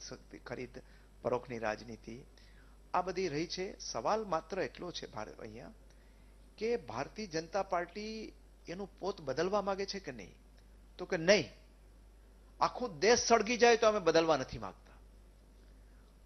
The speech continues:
આવી તાનાશાહી પ્રજાના એક પણ પ્રશ્નમાં ક્યાંય ઉકેલ લઈ આવવો નહીં. ખેડૂતો અત્યારે એમાં અંદરથી ચિત્કાર ઉઠી રહ્યો છે, વિદ્યાર્થીઓમાં ચિત્કાર ઉઠી રહ્યો છે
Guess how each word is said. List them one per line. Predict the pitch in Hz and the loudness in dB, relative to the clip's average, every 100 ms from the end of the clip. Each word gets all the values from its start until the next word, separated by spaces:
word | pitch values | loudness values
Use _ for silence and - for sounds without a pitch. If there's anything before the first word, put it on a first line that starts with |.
| - | -2
આવી | 147 151 151 247 - - | 2 4 2 -6 -2 2
તાનાશાહી | 143 214 214 156 120 - - - - - - - - - - - - | 6 6 4 2 -4 -10 -20 -20 -20 -20 -20 -20 -20 -20 -20 -20 -6
પ્રજાના | 147 143 165 185 202 214 220 | -4 0 0 0 0 0 0
એક | - 196 233 - | -2 -4 -4 -2
પણ | 240 | -2
પ્રશ્નમાં | 220 185 - - 170 165 165 - | -2 -2 -4 -4 -4 -2 -4 -8
ક્યાંય | - 233 220 | -2 0 0
ઉકેલ | 160 - 160 | -4 -4 -4
લઈ | 139 | -2
આવવો | 139 135 131 | -2 -4 -8
નહીં. | - - - - - - - - - - - - - | -14 -18 -20 -20 -20 -20 -20 -20 -20 -20 -20 -20 -16
ખેડૂતો | - 143 165 - 175 160 - - - | -6 -4 -4 -4 -2 -2 -6 -12 -10
અત્યારે | - - 156 156 147 117 - | -10 -4 -2 -2 -4 -8 -10
એમાં | 131 147 151 135 - - - - | -6 -2 -2 -4 -8 -16 -18 -14
અંદરથી | 127 147 147 156 | -4 -4 -4 -8
ચિત્કાર | 139 - - 143 | -12 -8 -6 -6
ઉઠી | 127 139 | -6 -12
રહ્યો | 123 123 | -12 -12
છે, | 131 135 - - - - - - - | -14 -16 -18 -20 -20 -20 -20 -20 -12
વિદ્યાર્થીઓમાં | 127 135 156 - 165 151 | -4 0 0 0 -4 -6
ચિત્કાર | 147 139 - 135 | -6 -10 -6 -6
ઉઠી | 120 - 139 | -8 -16 -16
રહ્યો | 127 123 | -16 -16
છે | - | -18